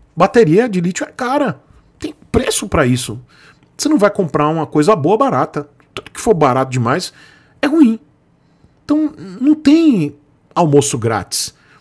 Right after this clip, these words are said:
E eu vejo muito brasileiro querendo vender isso. Por exemplo, a, a Yamaha, eu, eu tô pontuando aqui, é, a, as coisas pra vocês entenderem que o barato sai caro, o brasileiro tá muito acostumado a tomar ferro, e quando vê uma coisa de boa qualidade, ele já vê assim,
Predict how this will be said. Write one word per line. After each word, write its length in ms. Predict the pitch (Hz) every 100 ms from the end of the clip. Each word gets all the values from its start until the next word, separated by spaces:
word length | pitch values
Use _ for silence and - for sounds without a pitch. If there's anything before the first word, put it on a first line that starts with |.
| _ _ _
E 100 | -
eu 80 | 277
vejo 260 | 196 254 220
muito 200 | 277 277
brasileiro 440 | 233 208 175 180
querendo 280 | 185 180 180
vender 300 | 160 135 139
isso. 180 | 123 123
Por 100 | 226
exemplo, 340 | 156 110 120
a, 280 | 170 - -
a 120 | - 170
Yamaha, 480 | 208 175 185 208 208
eu, 80 | 208
eu 140 | 214
tô 180 | 226 262
pontuando 560 | - 220 202 170 156
aqui, 160 | 143 139
é, 160 | 127 123 _ _ -
a, 220 | 123 147
as 100 | 139
coisas 300 | - 160 127
pra 160 | -
vocês 300 | 160 170 185
entenderem 580 | 165 147 117 117 160 139 - - - -
que 80 |
o 40 | 285
barato 320 | 196 160 -
sai 180 | - 196
caro, 480 | - 165 170 160 147 - -
o 60 |
brasileiro 420 | 156 196 170 185 190
tá 100 | 175
muito 180 | 220
acostumado 760 | 226 - - 214 131 175 226 165
a 120 | 131
tomar 320 | 123 151 135
ferro, 420 | 110 - 151 202 160 - -
e 80 | 254
quando 260 | 247 294 240
vê 80 |
uma 120 | 196 170
coisa 280 | 160 151
de 80 | 143
boa 180 | 135 165
qualidade, 580 | 175 156 120 113 131 156
ele 140 | 214 220
já 120 | 202
vê 140 | 180
assim, 300 | 208 - 151